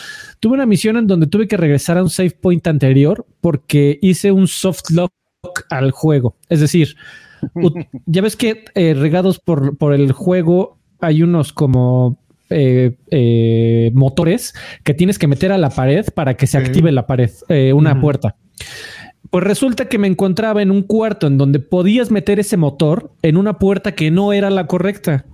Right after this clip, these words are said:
Speaker 1: para avanzar. Y pues yo no sabía, en la primera vez que lo jugué, pues no sabía para dónde tenía que ir. Eh, lo puse en la incorrecta y ya no lo puedes volver a sacar.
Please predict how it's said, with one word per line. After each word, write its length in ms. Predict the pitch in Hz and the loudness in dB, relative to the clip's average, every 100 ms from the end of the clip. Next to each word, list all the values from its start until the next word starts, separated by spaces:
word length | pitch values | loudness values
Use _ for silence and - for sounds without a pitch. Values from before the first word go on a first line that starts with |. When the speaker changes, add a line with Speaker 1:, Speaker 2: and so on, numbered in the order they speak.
| - - | -14 -6
Speaker 1:
para 200 | 139 135 | -2 0
avanzar. 440 | 135 135 151 139 - - _ - _ _ _ _ - | 2 2 0 -2 -4 -20 _ -20 _ _ _ _ 0
Y 160 | 311 | 0
pues 280 | 320 294 - - | 2 -4 -6 -4
yo 160 | 156 | 0
no 80 | 147 | 0
sabía, 380 | 135 143 147 151 | 2 2 0 -2
en 180 | 165 147 | 0 2
la 140 | 147 160 | 2 2
primera 220 | 170 196 | 0 0
vez 100 | - | 0
que 100 | 185 | -2
lo 60 | |
jugué, 200 | 180 208 | 0 -2
pues 120 | 208 156 | 0 0
no 80 | |
sabía 300 | 151 170 160 | 2 0 0
para 160 | 165 156 | 0 0
dónde 300 | 151 147 151 | 2 2 2
tenía 280 | 151 143 151 | 2 0 0
que 140 | 226 | 0
ir. 280 | 190 214 - _ - - - _ - | 2 0 -2 _ -20 -20 -20 _ -4
Eh, 160 | 160 143 | 0 2
lo 200 | 147 151 | 2 2
puse 260 | 208 262 | -2 0
en 80 | 233 | 0
la 60 | 202 | 0
incorrecta 560 | 180 196 202 - 220 220 | 0 -2 -2 -4 -4 0
y 80 | |
ya 120 | 170 208 | 0 0
no 120 | 226 | -2
lo 100 | 170 | -2
puedes 180 | 208 190 | -2 0
volver 220 | 185 208 | 0 0
a 40 | |
sacar. 520 | - 175 214 233 - | -2 -4 -4 -6 -10